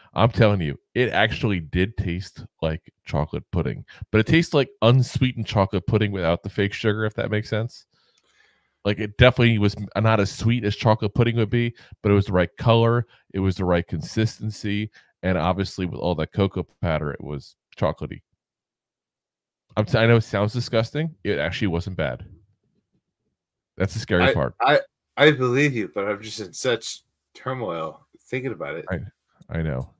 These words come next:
Speaker 2: Ugh. Ugh.
Speaker 1: I know. It's, it's, it's, it's craziness. It, but like I said, it was actually wasn't bad.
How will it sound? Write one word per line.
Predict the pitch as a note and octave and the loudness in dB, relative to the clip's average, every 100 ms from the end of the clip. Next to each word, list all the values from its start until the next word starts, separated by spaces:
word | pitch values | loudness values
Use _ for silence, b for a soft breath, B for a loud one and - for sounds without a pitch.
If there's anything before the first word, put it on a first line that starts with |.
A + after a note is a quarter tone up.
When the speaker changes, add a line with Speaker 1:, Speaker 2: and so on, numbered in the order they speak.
| - _ _ _ - | -20 _ _ _ -14
Speaker 2:
Ugh. | A#2+ F#2 - _ _ _ _ - | -10 -10 -12 _ _ _ _ -8
Ugh. | C#3 D3+ D#2 | -4 -2 -2
Speaker 1:
I | |
know. | D2 C2+ | -6 -6
It's, | C2+ _ - - | -8 _ -18 -16
it's, | - - - | -16 -18 -12
it's, | E2+ - E2 | -12 -12 -18
it's | - - | -16 -10
craziness. | - E2 D#2+ C#2+ C#2+ - _ _ _ _ _ - | -4 -4 -4 -8 -10 -16 _ _ _ _ _ -6
It, | G2+ G#2+ | 0 4
but | G#2+ | 6
like | G2+ - | 4 2
I | |
said, | C#3 - | -2 -2
it | F#2 | -2
was | F#2+ | 0
actually | F2+ - G#2 | 0 -2 -4
wasn't | A2+ G#2 | -4 -4
bad. | G#2 G#2 | -6 -6